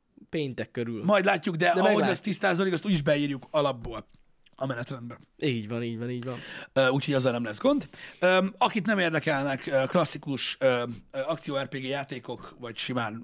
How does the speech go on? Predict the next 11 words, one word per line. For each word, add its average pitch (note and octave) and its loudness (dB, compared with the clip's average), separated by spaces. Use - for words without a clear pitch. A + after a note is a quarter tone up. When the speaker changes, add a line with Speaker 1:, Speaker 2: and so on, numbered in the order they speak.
Speaker 2:
a A2+ -8
videójátékok, B2+ -2
azokkal A#2 -4
majd A#2 -4
találkozunk A2 -6
jövő A#2+ -10
héten. D3 -6
Speaker 1:
Így F3 -6
van, C3+ 0
így C3 -6
van. A2+ -8